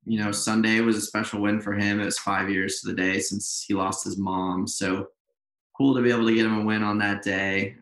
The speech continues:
Um, but yeah, I mean, I think we just have always worked well together, kind of right off the bat. I don't know exactly what parts or pieces makes it work so well, but it's, it's definitely been a good relationship.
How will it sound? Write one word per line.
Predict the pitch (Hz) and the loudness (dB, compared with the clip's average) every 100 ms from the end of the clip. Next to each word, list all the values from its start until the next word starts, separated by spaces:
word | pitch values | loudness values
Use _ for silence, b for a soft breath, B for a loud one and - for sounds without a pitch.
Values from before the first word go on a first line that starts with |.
| 95 | -4
Um, | 92 90 87 87 - 104 _ _ _ | -2 -2 -4 -6 -10 -16 _ _ _
but | - 120 | -2 0
yeah, | 120 98 | 2 0
I | |
mean, | 95 98 | -2 -4
I | 85 | -4
think | 107 120 113 | -4 -2 0
we | 107 | 0
just | 101 - - - _ _ _ _ _ | 0 -2 -4 -10 _ _ _ _ _
have | 104 | -4
always | 104 104 117 113 | 0 4 4 2
worked | 117 113 | -2 -2
well | 117 117 | 0 2
together, | 113 117 120 - | 2 2 0 -2
kind | 104 | -4
of | 95 | -2
right | 98 104 | -2 -2
off | 107 - | -4 -6
the | |
bat. | 98 95 113 135 - | -4 -2 -2 -4 -8
I | 110 | -8
don't | 104 101 - _ - | -6 -6 -10 _ -8
know | 98 98 98 | -6 -2 -2
exactly | 98 101 95 87 - 92 90 - | -2 -2 -4 -4 -4 -4 -2 -4
what | - 95 - - | -6 -6 -8 -6
parts | 95 - | -6 -6
or | 92 | -6
pieces | 101 101 - - | -4 -4 -4 -6
makes | 87 - | -6 -6
it | 73 | -8
work | 90 - | -8 -8
so | - 85 | -8 -6
well, | 85 85 - | -6 -6 -6
but | 85 - - | -8 -10 -14
it's, | 110 _ - - - - | -16 _ -12 -10 -8 -8
it's | 92 | -6
definitely | - 107 92 | -6 -6 -6
been | 87 90 | -4 -4
a | |
good | 95 92 | -6 -6
relationship. | 78 95 - 107 - | -6 -6 -8 -10 -14